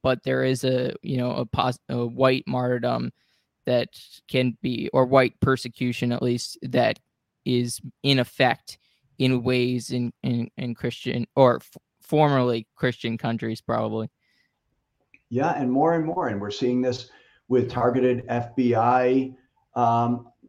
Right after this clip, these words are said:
Speaker 2: you know, harassment, serious harassment of pro-life people, or against, you, you saw this, I'm sure, recently also, people who go to the Latin Mass, they were considered s-, s-, especially susceptible to becoming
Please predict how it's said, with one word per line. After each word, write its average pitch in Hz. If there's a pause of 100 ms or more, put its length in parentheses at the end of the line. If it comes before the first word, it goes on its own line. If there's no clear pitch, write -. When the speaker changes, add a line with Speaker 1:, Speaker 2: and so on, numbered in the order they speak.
(140)
Speaker 2:
you 131
know, 113
harassment, 123
serious 156
harassment 120
of 110
pro-life 110
people, 120
or 120
against, 117
you, 117
you 117
saw 107
this, 113
I'm 104
sure, 107
recently 107
also, 107
people 120
who 104
go 110
to 104
the 104
Latin 101
Mass, 92 (360)
they 110
were 127
considered 127
s-, -
s-, - (100)
especially 131
susceptible 120
to 113
becoming 113